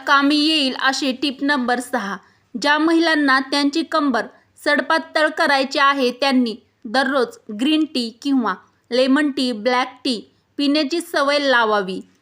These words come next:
यामुळे वजन कमी होते. अत्यंत उपयुक्त व कामी येईल अशी खास टीप नंबर सात,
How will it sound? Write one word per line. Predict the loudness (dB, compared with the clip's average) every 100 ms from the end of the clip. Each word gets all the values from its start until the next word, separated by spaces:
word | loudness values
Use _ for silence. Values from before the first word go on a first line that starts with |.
| _
यामुळे | -2 0 0 0 0
वजन | 0 0 0 0 -2 -2
कमी | 2 2
होते. | 2 0 -2 -4 -4 -10 _ _ _ -6
अत्यंत | -6 -2 -2 0 0
उपयुक्त | 0 -2 -4 -4 -4 -2
व | 0 2 0 -2 0
कामी | 2 2 2
येईल | 0 0 -2 -2
अशी | -4 -4 -6 -6
खास | -2 -2 -2 -6
टीप | -6 -4
नंबर | -2 0 0 -2
सात, | -2 -2 -2